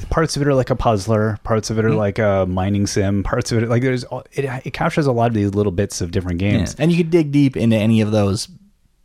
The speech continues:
Speaker 2: bits you wanted to, right?
Speaker 1: Yeah. And I, I, I got obsessed with,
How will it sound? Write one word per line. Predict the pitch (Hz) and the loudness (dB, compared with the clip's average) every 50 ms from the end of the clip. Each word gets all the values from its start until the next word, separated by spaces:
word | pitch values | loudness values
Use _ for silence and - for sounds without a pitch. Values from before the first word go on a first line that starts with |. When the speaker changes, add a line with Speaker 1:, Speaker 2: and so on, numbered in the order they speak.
| _ _ | _ _
Speaker 2:
bits | - 110 98 101 - | -2 -2 -2 0 -2
you | 101 101 | -2 0
wanted | 98 101 104 101 95 104 - | 0 0 0 0 -2 -4 -6
to, | - 60 50 - - 143 - | -8 -8 -8 -10 -12 -14 -8
right? | - 110 - 120 | -6 -4 -2 0
Speaker 1:
Yeah. | 131 131 131 120 90 78 78 - - - _ _ _ _ _ _ - - | 0 0 0 0 0 -2 -4 -8 -16 -20 _ _ _ _ _ _ -10 -4
And | 131 135 139 139 | -2 0 0 0
I, | 123 120 131 135 135 135 131 117 - _ _ _ _ _ _ _ - | 0 -2 -2 -2 -2 -2 -4 -6 -10 _ _ _ _ _ _ _ -6
I, | 139 139 147 147 147 | -6 -6 -4 -6 -4
I | 139 143 | -4 0
got | 131 160 165 | 2 2 2
obsessed | 147 110 - - 131 127 - - | 2 -2 -2 -2 -2 -2 0 -2
with, | 117 104 | -2 -2